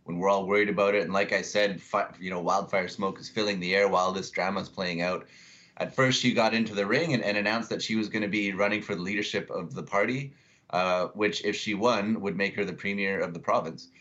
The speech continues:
So a lot of people saw that and thought, "Well, you know, that's nice. She'll, you know, she'll add something to the conversation." But then a month later,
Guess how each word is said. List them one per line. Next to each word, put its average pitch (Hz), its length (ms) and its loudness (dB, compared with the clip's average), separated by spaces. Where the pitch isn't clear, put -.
So 131 200 4
a 131 40 6
lot 156 160 6
of 165 40 0
people 131 220 4
saw 127 220 4
that 123 180 4
and 117 160 0
thought, 113 220 2
"Well, 131 260 6
you 107 80 4
know, 104 140 4
that's 104 240 2
nice. 95 200 -2
She'll, 90 400 0
you 90 120 -6
know, 87 160 -2
she'll 92 240 -2
add 92 140 0
something 98 220 -2
to 92 80 -4
the 87 60 -4
conversation." 92 800 -4
But 104 200 0
then 127 180 4
a 123 40 6
month 117 300 4
later, 117 480 2